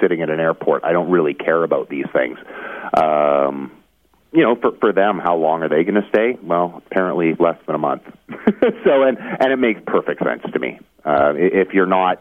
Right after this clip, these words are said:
somebody who, that one, ge-, it, it's worth weeding for fifteen minutes to find the one gem. A lot of S E Os are, and that's why it's really popular among us. If you're not in an industry like that, though, why would you bother? Just hit a forum. You're gonna find what you want faster.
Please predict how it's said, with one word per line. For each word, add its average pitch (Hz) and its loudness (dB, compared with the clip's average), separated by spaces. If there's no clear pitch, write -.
somebody 90 0
who, 85 2
that 92 0
one, 90 -2
ge-, 82 -8
it, 85 2
it's - -2
worth 87 2
weeding 80 -2
for 78 -2
fifteen 76 -2
minutes 76 -2
to 82 0
find 76 -4
the 76 0
one 73 -4
gem. 90 0
A 78 -4
lot 87 2
of 90 0
S - 0
E 101 4
Os 98 2
are, 123 2
and 85 -4
that's 78 -6
why 82 0
it's 80 -8
really 82 0
popular 98 0
among 80 -2
us. 78 -2
If 110 0
you're 95 4
not 90 2
in 73 -10
an 73 -8
industry 85 -2
like 64 0
that, 65 -2
though, 67 0
why 85 -4
would 82 -2
you 82 -2
bother? 71 0
Just - -6
hit 95 0
a - -4
forum. 80 0
You're 69 -6
gonna 76 -2
find 73 -2
what 69 -4
you 71 2
want 69 0
faster. 67 -2